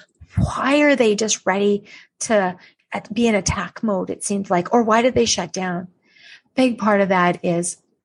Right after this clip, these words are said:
the exhaustion that they feel over the course of the day, because of course their brains work a lot harder to do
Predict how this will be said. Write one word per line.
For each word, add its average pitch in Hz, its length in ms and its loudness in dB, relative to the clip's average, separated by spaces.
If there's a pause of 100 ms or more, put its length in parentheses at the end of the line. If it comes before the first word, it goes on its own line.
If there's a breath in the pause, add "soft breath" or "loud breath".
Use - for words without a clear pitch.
(760)
the 226 60 2
exhaustion 190 500 0
that 233 120 0
they 240 120 2
feel 190 280 2
over 190 160 0
the 190 120 -6
course - 280 -2
of 190 80 -12
the 190 80 0
day, 175 220 2
because 214 320 -6
of 208 100 -6
course 214 200 -4
their 220 180 2
brains 208 360 0
work - 180 -8
a 196 60 2
lot 202 400 -2
harder 202 560 0 (500 soft breath)
to 214 120 -6
do 185 580 0